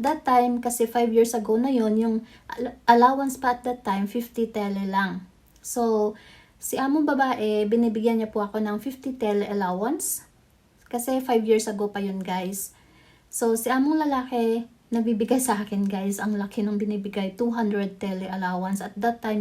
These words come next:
yung two hundred tele, guys, malaking pera po siya. Mabait si among lalaki. So, si among, si, si among babae, hindi niya alam na binibigyan ako ni among lalaki sa labas. Kasi,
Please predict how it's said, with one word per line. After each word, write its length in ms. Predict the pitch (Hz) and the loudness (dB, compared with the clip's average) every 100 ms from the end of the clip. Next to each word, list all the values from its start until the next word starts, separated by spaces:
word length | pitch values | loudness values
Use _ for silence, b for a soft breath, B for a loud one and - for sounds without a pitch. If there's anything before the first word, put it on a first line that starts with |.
| 208 | 0
yung 160 | 202 | -2
two 160 | 202 269 | -4 -4
hundred 400 | 269 226 214 202 | -2 0 0 -2
tele, 320 | 196 185 190 | -6 -6 -8
guys, 320 | 185 190 185 | -6 -8 -4
malaking 480 | 220 214 202 - 202 196 | -2 0 -2 -2 -4 -4
pera 240 | 185 175 | -6 -6
po 240 | 165 - 180 | -10 -12 -12
siya. 240 | - 175 - B B B B 240 | -10 -10 -12 B B B B -2
Mabait 320 | 226 233 240 | 2 2 0
si 80 | - | -4
among 320 | 214 208 208 | -2 0 0
lalaki. 560 | 202 190 180 180 180 180 - b b | -2 -2 -6 -8 -8 -10 -16 b b
So, 400 | - - 220 220 | -8 0 2 2
si 80 | 226 | 0
among, 320 | 240 262 254 | 2 2 0
si, 240 | 254 277 - b b | -4 -6 -8 b b
si 240 | - 262 240 | -10 -2 2
among 240 | 269 294 | 2 4
babae, 640 | 294 262 240 226 220 233 233 _ | 4 4 4 4 4 2 -4 _
hindi 320 | - 233 233 | 2 2 4
niya 160 | 240 233 | 2 2
alam 320 | 208 202 208 | 4 4 2
na 240 | 208 196 196 | 0 -2 0
binibigyan 480 | 214 240 226 226 220 | 2 2 2 0 0
ako 80 | 214 | -2
ni 80 | 202 | -2
among 320 | 190 196 208 | -2 -2 -2
lalaki 400 | 202 190 180 196 | -2 -4 -6 -8
sa 160 | 202 190 | -6 -6
labas. 320 | 185 190 202 | -4 -4 -4
Kasi, 400 | 269 262 262 | -4 -2 -2